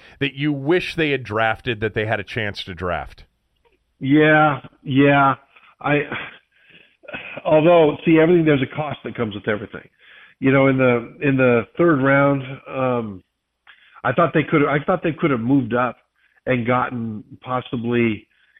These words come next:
Speaker 2: Connor McGovern, guard out of Penn State. Um, they got Terry McLaurin instead, and I, I can't remember now exactly where M-, McGovern went.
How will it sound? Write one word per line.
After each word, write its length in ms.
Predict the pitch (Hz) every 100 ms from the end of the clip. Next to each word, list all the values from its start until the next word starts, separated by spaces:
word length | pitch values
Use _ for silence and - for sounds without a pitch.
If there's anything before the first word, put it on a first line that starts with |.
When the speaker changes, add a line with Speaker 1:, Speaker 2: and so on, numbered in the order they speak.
| _
Speaker 2:
Connor 240 | 143 135
McGovern, 640 | 123 110 120 120 123 117 110
guard 220 | 120 120
out 100 | 117
of 80 | 110
Penn 240 | 127 110 -
State. 420 | 123 120 120 _ _ _ _ _
Um, 480 | 120 120 117 107 92 - _ _ _ _ _ _ _ - _ -
they 140 | 151
got 180 | 156 -
Terry 200 | 156 143
McLaurin 400 | 123 147 139 117
instead, 260 | - 135
and 100 | 131
I, 240 | 131 139 147
I 40 | 139
can't 140 | 156
remember 320 | 139 131 123
now 180 | 123 120
exactly 380 | 117 127 123 131
where 160 | 117 117
M-, 500 | 117 123 127 123 -
McGovern 880 | 135 120 113 135 131 135 120 120 107
went. 300 | 107 120 98